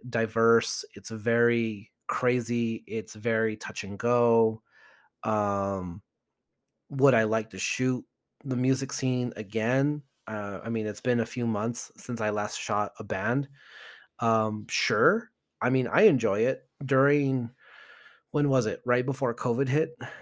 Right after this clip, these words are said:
So this is, like, twenty, like, late twenty nineteen, early twenty twenty. I was covering a lot of this band called Sleep Spent,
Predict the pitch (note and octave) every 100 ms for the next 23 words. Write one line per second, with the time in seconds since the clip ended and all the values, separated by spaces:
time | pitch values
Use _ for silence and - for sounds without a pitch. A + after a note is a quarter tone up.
0 | - - B2 A2+ A2+ B2+ A2 G2+ - -
1 | - A#2 A2 _ - B2+ A#2+ A#2+ A#2 A2+
2 | - _ _ - A2+ - _ _ _ -
3 | B2 A#2+ - - D3 C#3 C3 A#2+ A#2+ -
4 | B2 - A2 A#2 C3+ D3 - _ _ _
5 | - - E3+ E3+ F3 F3+ G3 - _ -
6 | - _ _ A#2+ D#3 C#3+ - - - C3+
7 | C3 A#2+ A2+ G#2 G2+ G#2 A2+ A#2 G2 -
8 | - A2+ G2 G#2+ A2+ G#2 G#2+ A2+ A2+ A2+
9 | G#2+ F2+ - - D#3+ F3+ - F#2+ F#2